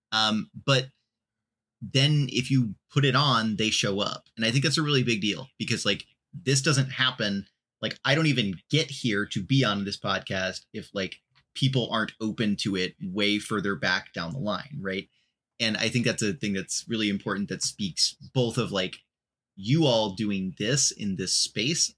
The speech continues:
but also, like, of the anime space more generally is, you know, I go in and I listen to people and, you know, if I see a, hear a problem that I might be able to resolve, I do my best or I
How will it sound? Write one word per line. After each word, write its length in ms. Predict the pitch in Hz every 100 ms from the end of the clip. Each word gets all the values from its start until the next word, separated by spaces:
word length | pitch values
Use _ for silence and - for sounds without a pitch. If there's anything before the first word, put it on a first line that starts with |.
| -
but 120 | 117
also, 400 | - 110 - 110
like, 260 | 101 95 - -
of 200 | 104 92
the 180 | 107 95
anime 260 | 101 98
space 320 | 95 92 92
more 140 | 92 90
generally 560 | 107 143 113 95 92
is, 360 | 92 95 95 - _ _ _ _ _
you 80 | 127
know, 120 | 117 98
I 120 | 117
go 200 | 110 127
in 160 | 117 117
and 80 | 113
I 80 |
listen 320 | 104 104 - 101
to 60 |
people 400 | - 104 101 98
and, 440 | 98 101 98 95 - -
you 100 | 101
know, 220 | 95 92 -
if 120 | -
I 100 | 101
see 200 | - 117
a, 180 | 104 -
hear 200 | - 131
a 60 | 107
problem 440 | - 101 104 101
that 100 | 95
I 80 | 98
might 180 | 98 98
be 100 | 101
able 140 | 95 90
to 40 |
resolve, 600 | 92 95 127 135 127 120 -
I 80 | 107
do 160 | 95 101
my 140 | 98
best 520 | 87 95 95 - - -
or 100 | 95
I 220 | 92